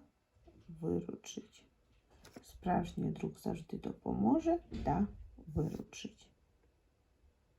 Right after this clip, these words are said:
Прочитай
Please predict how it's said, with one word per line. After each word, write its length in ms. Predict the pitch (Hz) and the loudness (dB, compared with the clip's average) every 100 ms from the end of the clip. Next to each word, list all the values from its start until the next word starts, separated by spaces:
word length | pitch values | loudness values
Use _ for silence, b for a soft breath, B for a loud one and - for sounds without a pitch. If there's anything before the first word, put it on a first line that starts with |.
| _ _ _ _ _ _ _ _ _ - - - _ _ _ _ _ _ _ - - _ - - - - _ _ _ _ - | _ _ _ _ _ _ _ _ _ -20 -20 -20 _ _ _ _ _ _ _ -20 -20 _ -16 -16 -16 -20 _ _ _ _ -4
Прочитай 640 | 160 - - 170 175 | -2 -2 -4 -2 0